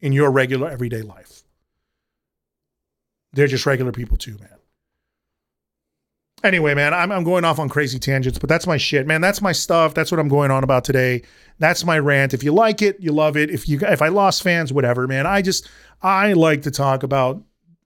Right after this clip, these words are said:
you know, football, and I love football, and I hate seeing it and get, get, and I, and, and I, this kid is a twenty-two-year-old kid, Vinicius, man. You know? He's a twenty-two-year-old kid.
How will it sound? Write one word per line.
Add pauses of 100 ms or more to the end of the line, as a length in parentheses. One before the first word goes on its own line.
you
know,
football,
and
I
love
football,
and
I
hate
seeing
it (460)
and
get,
get,
and
I,
and,
and
I,
this
kid
is
a
twenty-two-year-old
kid,
Vinicius,
man. (260)
You
know? (680)
He's
a
twenty-two-year-old
kid.